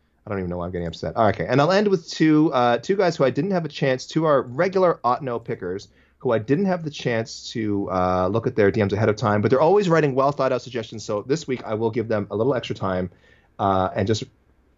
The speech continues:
ex-, 'cause they explain things. So for Thomas Collins, uh, what's a good one to read out here? Curtis, Chris Curtis versus Darren Till, Jack Hermanson loser?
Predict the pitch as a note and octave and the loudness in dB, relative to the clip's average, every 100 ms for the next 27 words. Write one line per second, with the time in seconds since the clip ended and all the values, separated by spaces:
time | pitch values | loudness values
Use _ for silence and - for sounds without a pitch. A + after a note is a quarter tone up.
0 | _ _ - C#3 - - C3 A#2+ A2+ C3 | _ _ -6 -6 -2 2 4 2 2 0
1 | A2+ G#2 F2+ F#2 - A2+ A2 A#2+ A2+ - | 0 -2 -4 -4 2 2 4 2 0 0
2 | D3+ F#3+ G#3 - D#3 D3+ D3+ D#3 D#3 - | 0 0 -2 -2 0 2 2 0 -4 -8
3 | - _ _ - _ - _ - - _ | -20 _ _ -20 _ -20 _ -20 -20 _
4 | - A2+ A2+ A2+ A2+ A2+ A#2+ A#2+ A2+ G2+ | -2 2 4 4 2 0 -2 -4 -2 -2
5 | F#2 F2+ F#2 F#2 E2 E2 - E2+ D2+ B1+ | -2 -4 -4 0 0 -2 -4 0 0 -2
6 | - - F#3 A#3 - G#3+ - - A2+ F3+ | -4 0 2 2 0 -2 -2 0 4 4
7 | G#3 C#3 A#2+ G#2+ - G#2+ C3+ C3+ - A#2+ | 2 -2 -2 -10 -2 2 2 0 -2 0
8 | B2+ B2+ - G2 - A2+ G2 F2 G#2 D3+ | 0 -2 -4 -4 -4 -8 -6 -6 -6 -4
9 | D#3 E3+ G3 A3+ B3+ | -2 -2 -2 -4 -8